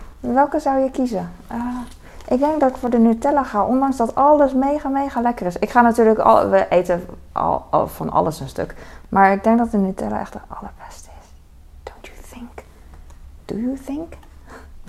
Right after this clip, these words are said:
Eh, dit, dit was het. Super chill en relaxed. Ik voel me zo happy. Niet helemaal happy, want, eh, ze zijn van, het is alles krakkemikkige leeftijd van mezelf en, eh, moe en alles. Maar, eh, overal wel happy en daar gaat het om. Ik kan niet altijd honderd procent gelukkig zijn.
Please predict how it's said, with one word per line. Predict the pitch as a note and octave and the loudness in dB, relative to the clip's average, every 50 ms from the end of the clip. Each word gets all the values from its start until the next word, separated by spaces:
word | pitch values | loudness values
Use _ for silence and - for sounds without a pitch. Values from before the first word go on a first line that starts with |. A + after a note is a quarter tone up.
| - - - - - - - - - - | -16 -16 -16 -16 -18 -18 -18 -10 -2 2
Eh, | C#4 C#4+ C#4+ C4+ C4+ C#4 C4 - - | 4 6 6 6 4 2 -4 -2 2
dit, | D4 D4 C#4 C#4+ - - - | 2 2 2 0 -4 -8 -6
dit | - A3+ C#4+ C4+ | -2 0 0 2
was | B3+ C4+ C#4+ - | 2 2 2 2
het. | G#4 G#4+ D4+ - | 2 2 2 0
Super | - D#4 D#4 - A3+ A3 | -2 -4 -4 -4 -4 -4
chill | - - D#4+ D#4+ D4+ | -4 -2 -2 -2 0
en | C#4+ C#4 - | -2 -4 -6
relaxed. | D4 D#4 F4+ F4+ - - - - | -6 -6 -8 -8 -10 -14 -20 -20
Ik | - - | -12 -8
voel | F4 F4 | -6 -6
me | F4+ F4+ | -6 -4
zo | - F4 F4+ E4+ D#4+ D4+ | -4 -4 -4 -4 -4 -4
happy. | E4 F4+ F4+ - F#4+ F#4 E4+ C#4 - - - - - - - - | -6 -6 0 4 6 6 6 4 2 -4 -12 -18 -18 -14 -4 2
Niet | A3 A#3 B3+ C#4 C4 | 4 4 4 4 4
helemaal | C4 A#3+ A#3+ A3+ G#3+ G#3+ G#3+ G#3+ G#3+ | 2 2 2 4 4 4 4 2 2
happy, | G#3 G#3+ G#3+ - G3+ G3+ | 0 -2 -2 -2 -2 -2
want, | G3+ G3 F#3+ F#3+ - - | -2 -2 -4 -4 -4 -2
eh, | F#3+ F#3 F#3 F#3 F3+ F3+ F3 F3 F3 F3+ - | -2 0 0 0 0 0 0 -2 -2 -4 -6
ze | - | -8
zijn | - - F3 E3+ F3 F3 | -6 -4 -2 -2 -2 -4
van, | - - - - | -6 -10 -10 -8
het | - - - F3+ | -8 -8 -8 -8
is | - - - | -12 -10 -8
alles | - F3+ F3+ F3 F3 F3 F3 | -6 -2 0 0 -2 -2 -4
krakkemikkige | - - F#3 F3+ - F3+ F3 F3 F3 F3 - - - - - - - - F3 - - - E3 D#3+ D#3+ E3 E3 - - - - | -6 -6 -6 -4 -2 -2 -2 -2 -4 -4 -8 -14 -16 -18 -20 -18 -14 -12 -12 -10 -6 -4 -4 -4 -4 -6 -10 -16 -20 -12 -6
leeftijd | E3+ E3 D#3+ D#3+ E3 E3 D#3+ | -6 -6 -4 -4 -6 -8 -8
van | F3 D#3+ | -8 -8
mezelf | D#3 D#3 D#3 D#3+ D3+ D3 D3 - | -6 -4 -2 0 0 -2 -2 -4
en, | - D3+ D3+ D#3 | -6 -6 -4 -4
eh, | D#3 D3+ D3+ D3+ - - - - - - - - | -4 -4 -6 -6 -10 -16 -20 -20 -20 -20 -12 -6
moe | E3+ E3+ E3+ E3 E3+ E3+ D#3+ | -4 -2 -2 0 -2 -2 -4
en | D3+ D3 - - - | -6 -8 -10 -8 -4
alles. | - D#3 D#3 E3 F#3+ G3 - - | -2 0 0 0 -2 -4 -6 -8
Maar, | - F3 E3+ E3+ E3 E3 - - | -4 -2 0 0 0 0 -2 -2
eh, | D#3+ D#3+ D#3+ D#3+ - - | 0 0 0 -2 -2 -2
overal | - D#3 D#3 - C#3+ C#3 C#3 C3+ | -4 -4 -4 -4 -4 -2 -2 -2
wel | - - | -2 -4
happy | C3+ C#3+ - - - | -4 -6 -10 -10 -12
en | - - | -10 -10
daar | - - | -10 -10
gaat | - - | -10 -10
het | - - | -10 -10
om. | - | -14
Ik | - - - | -14 -14 -10
kan | - D3+ D3 | -8 -6 -4
niet | D#3 D#3 D#3 | -4 -4 -4
altijd | - C#3 D3 D#3+ D3+ | -4 -6 -6 -6 -8
honderd | D3 D3 D3 - | -8 -8 -10 -10
procent | - - D3 - D3+ - - | -10 -12 -12 -12 -12 -14 -14
gelukkig | - - - - - | -12 -14 -14 -14 -14
zijn. | - - - | -16 -16 -16